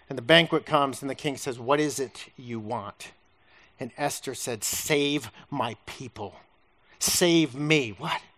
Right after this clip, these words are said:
And she proceeds to talk about the decree that's been put in place about wiping out, young and old, all the people. And he was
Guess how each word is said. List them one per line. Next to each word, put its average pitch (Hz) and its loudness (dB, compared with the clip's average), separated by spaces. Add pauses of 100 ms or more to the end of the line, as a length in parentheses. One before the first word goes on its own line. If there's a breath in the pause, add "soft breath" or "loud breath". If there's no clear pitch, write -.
(400 soft breath)
And 135 -10
she - -8
proceeds 170 0
to - -20
talk 175 6
about 139 2
the 143 -10
decree 180 4
that's 139 -2
been 160 -2
put 190 2
in 147 -8
place 202 4 (240 loud breath)
about 156 6
wiping 202 8
out, 170 10
young 226 12
and 202 6
old, 185 8 (260 loud breath)
all 208 12
the 160 2
people. 151 0 (880)
And 127 -14
he 131 -12
was 120 -10